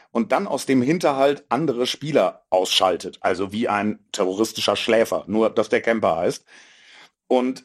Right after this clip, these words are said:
äh, es heißt eben auch nicht Spieler ausschalten in der Gamersprache, sondern es heißt fraggen mit A und Doppel-G. Als ich meinen vierzehnjährigen Sohn gefragt habe, ob der das Wort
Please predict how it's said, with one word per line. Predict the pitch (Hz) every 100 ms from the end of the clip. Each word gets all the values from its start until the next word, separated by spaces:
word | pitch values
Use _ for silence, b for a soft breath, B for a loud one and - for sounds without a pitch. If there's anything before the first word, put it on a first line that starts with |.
| _
äh, | - - -
es | - 131
heißt | 151
eben | 123 127
auch | 110
nicht | 127 -
Spieler | - 139 104
ausschalten | 101 110 - 151 151 156 175
in | 170
der | 160
Gamersprache, | 151 156 165 - 147 175 170 190 190
sondern | 113 117 135 131
es | 117 -
heißt | 117 117 _ _ _ _
fraggen | - - 113 143 131 76 - _ -
mit | 92 92 - _
A | 98 104 117
und | 120 107 107
Doppel-G. | 113 117 113 127 95 - _ _
Als | 95 90
ich |
meinen | 98 98 95
vierzehnjährigen | 123 117 107 107 107
Sohn | 95 107 131
gefragt | 110 - 98 117
habe, | 127 113 -
ob | -
der | 107
das | 120 107 110
Wort | 104